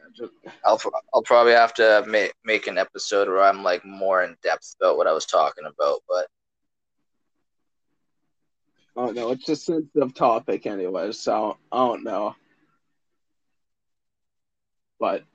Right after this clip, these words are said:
Speaker 1: yeah, it, you, you,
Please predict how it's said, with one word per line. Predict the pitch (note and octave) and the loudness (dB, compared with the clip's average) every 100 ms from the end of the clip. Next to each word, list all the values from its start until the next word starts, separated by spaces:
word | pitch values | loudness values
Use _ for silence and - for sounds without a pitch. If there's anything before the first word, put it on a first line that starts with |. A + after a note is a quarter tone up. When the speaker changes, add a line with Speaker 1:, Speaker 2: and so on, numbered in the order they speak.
| _ _ _ _ _ - | _ _ _ _ _ -6
Speaker 1:
yeah, | C#3 B2+ G2+ | -2 0 0
it, | A#2 A#2 A#2+ - | 0 2 2 4
you, | C#3+ - - - - - - _ _ - - _ _ _ _ _ - _ | 4 4 -6 -10 -16 -18 -20 _ _ -4 -4 _ _ _ _ _ -20 _
you, | - - | -10 -10